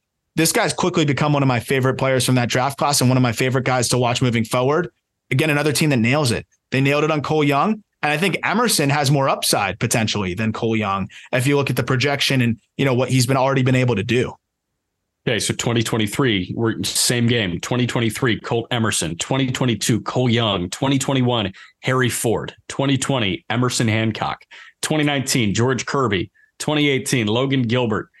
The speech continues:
Speaker 2: Twenty seventeen, the defensive mastermind, Evan White.
Speaker 1: <laughs>
Speaker 2: Twenty sixteen, Kyle Lewis. White is the miss there. Lewis wasn't a miss. He won Rookie of the Year for them
Speaker 1: Yeah.
Speaker 2: in twenty twenty.
Speaker 1: Yeah, and he's just been hurt. You know, it's like,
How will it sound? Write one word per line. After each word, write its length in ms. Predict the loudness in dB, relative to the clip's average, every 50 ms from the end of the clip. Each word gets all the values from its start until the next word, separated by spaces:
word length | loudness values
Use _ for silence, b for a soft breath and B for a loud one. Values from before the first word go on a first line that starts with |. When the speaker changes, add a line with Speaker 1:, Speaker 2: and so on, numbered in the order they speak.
| B B B B -8
Speaker 2:
Twenty 260 | -4 -2 0 2 2
seventeen, 760 | 2 0 0 0 0 -2 -4 -2 -2 0 2 2 2 2 0
the 60 | 0
defensive 600 | 0 0 0 0 2 0 0 0 0 -2 -2 0
mastermind, 580 | 0 0 0 -2 -2 -2 0 0 0 0 -2 -2 -2
Evan 320 | -2 -2 0 0 0 0
White. 400 | 0 0 0 0 -2 -4 -6 -12 _ B B B B B
Speaker 1:
<laughs> 300 | B B _ -2 0 0
Speaker 2:
Twenty 240 | 0 0 2 2
sixteen, 800 | 2 2 0 0 -2 -2 -2 -2 -2 0 0 2 2 0 0 -2 -6 _ _ _ _
Kyle 400 | -6 -4 -2 0 0 0 0 0
Lewis. 540 | 0 0 0 -2 -4 -6 -8 -6 -6 -8 -10 B B B B B B B B B B _
White 520 | 0 2 2 2 2 2 0 0 0 0
is 200 | 2 2 2 2
the 60 | 4
miss 340 | 4 4 4 2 0 -2 -2
there. 200 | 0 0 0 2
Lewis 380 | 2 2 2 4 2 2 2 0
wasn't 240 | 0 0 2 2 2
a 20 |
miss. 240 | 2 2 2 2 0
He 60 | 0
won 160 | 0 2 2 2
Rookie 240 | 2 0 2 0
of 60 | 0 2
the 60 | 2
Year 160 | 2 0 0
for 120 | 0 0
them 100 | 0 2
Speaker 1:
Yeah. 180 | 2 2 2 0
Speaker 2:
in 40 | 0
twenty 200 | -2 -2 -4 -4
twenty. 340 | -4 -2 -2 0 2 2 2
Speaker 1:
Yeah, 140 | 2 2
and 100 | 2 2
he's 80 | 2 2
just 100 | 0 0
been 100 | 2 2
hurt. 480 | 2 2 2 2 2 2 0 0 -2 0
You 120 | 0 2
know, 180 | 2 2 2 2
it's 160 | 0 0 0
like, 180 | -2 -2 -4